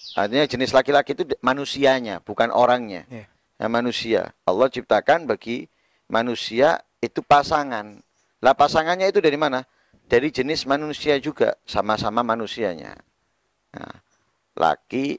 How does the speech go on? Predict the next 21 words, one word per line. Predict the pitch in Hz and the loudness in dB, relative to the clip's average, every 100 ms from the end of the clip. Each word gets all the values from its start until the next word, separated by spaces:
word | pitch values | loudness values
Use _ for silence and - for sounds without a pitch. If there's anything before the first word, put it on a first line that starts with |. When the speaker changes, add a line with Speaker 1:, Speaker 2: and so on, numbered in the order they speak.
| - | 2
Speaker 1:
apa, | 117 131 123 - | 4 4 2 0
manusia | 120 117 110 90 95 156 | -8 -8 -8 -8 0 0
dipasangkan | 143 101 95 95 143 | 2 -2 -2 -2 -2
dengan | 113 110 | -2 -4
manu-, | 101 131 160 _ _ _ _ | -4 -4 -6 _ _ _ _
manusia. | - 98 101 - 113 92 78 - _ _ _ _ - | -6 -4 -4 -6 -4 -4 -4 -12 _ _ _ _ -20
Nah, | - - _ _ - | -18 -18 _ _ 2
lah, | 135 | 4
manusia | 147 151 170 - 190 185 151 | 4 0 -4 -6 0 2 4
laki-laki | 143 - 151 127 - 185 | 0 -2 -4 -4 -4 -8
dipasangkan | 135 127 117 117 104 165 185 - | -2 -2 0 -6 0 0 0 -6
dengan | 107 110 165 - _ _ _ _ _ _ - | -6 -4 -6 -10 _ _ _ _ _ _ -4
manusia | 110 113 - 117 143 - _ | -2 -2 0 2 2 -2 _
perempuan. | - 104 101 98 85 107 107 _ _ _ _ _ _ - | -8 -6 -6 -4 -2 -4 -12 _ _ _ _ _ _ -18
Nah. | - - _ _ _ _ _ _ _ _ _ _ _ _ _ - | -18 -18 _ _ _ _ _ _ _ _ _ _ _ _ _ 4
Lah, | 147 147 | 6 6
tujuannya | 190 143 196 220 202 | 2 2 2 2 2
apa? | 143 117 113 - _ _ _ _ _ | 2 0 -2 -12 _ _ _ _ _
Tujuannya | 147 139 127 131 131 143 165 - | -4 -2 4 4 4 -2 -2 0
Allah | 131 135 | 2 0
ciptakan | - 135 123 117 143 160 - | -2 0 0 2 2 0 -4